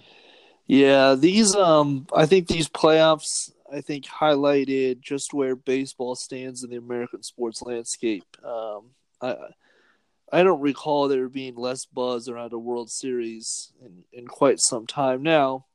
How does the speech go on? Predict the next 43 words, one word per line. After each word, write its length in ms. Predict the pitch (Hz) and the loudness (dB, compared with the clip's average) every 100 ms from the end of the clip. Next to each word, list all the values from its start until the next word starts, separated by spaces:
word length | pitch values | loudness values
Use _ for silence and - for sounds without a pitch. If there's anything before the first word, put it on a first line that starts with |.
| - _ _ _ _ - | -20 _ _ _ _ -4
to 120 | 165 | 0
an 60 | 160 | 2
outsider's 500 | 156 - 147 135 - | 2 -2 -6 -6 -10
perspective, 680 | 147 - 143 127 151 143 | -16 -10 -10 -8 -10 -10
in 100 | 127 | -14
twenty 240 | 123 147 131 | -12 -10 -10
fifteen, 500 | 131 123 - 135 131 | -10 -12 -8 -8 -6
when 120 | 127 | -8
it 100 | 117 | -6
was 160 | 123 123 | -6 -6
the 100 | 120 | -2
Royals 380 | 127 127 123 | 0 0 -2
and 100 | 127 | -8
the 60 | 117 | -14
Mets, 380 | 120 127 123 - | -6 -6 -6 -8
that 240 | 135 120 | -10 -10
may 160 | 123 120 | -12 -10
not 180 | 123 120 | -8 -6
have 140 | 120 | -8
moved 300 | 127 123 120 | -6 -8 -8
the 80 | 120 | -16
needle 260 | 120 120 117 | -14 -12 -8
much, 380 | 120 127 - | -8 -8 -6
but 180 | 123 117 | -2 0
as 160 | 117 120 | 0 -4
an 160 | 113 | -8
invested 540 | 113 117 127 123 117 - | -8 -4 -4 -4 -8 -8
fan, 360 | - 151 127 | -6 -2 -2
I 140 | 120 117 | -2 -2
certainly 400 | - 131 90 113 | -4 -12 -14 -16
cared. 480 | - 117 117 120 - _ _ - - _ _ _ - | -6 -4 -4 -6 -10 _ _ -20 -20 _ _ _ -10
And 160 | 120 | -6
then 140 | 123 123 | -4 -2
you 140 | 127 | -2
had, 420 | 131 127 123 120 | 0 0 0 0
um, 580 | 120 120 120 120 120 120 _ _ _ _ _ _ _ _ _ _ _ _ - - 127 | 0 -2 -2 -6 -8 -18 _ _ _ _ _ _ _ _ _ _ _ _ -20 -10 -2
I 40 | |
guess, 200 | 120 - | -2 2
what, 240 | 131 - | 2 2
two 200 | - 156 | 4 6
years 340 | 147 143 143 131 | 8 8 6 4
with 140 | 127 | 4
the, 340 | 135 127 123 | 6 6 4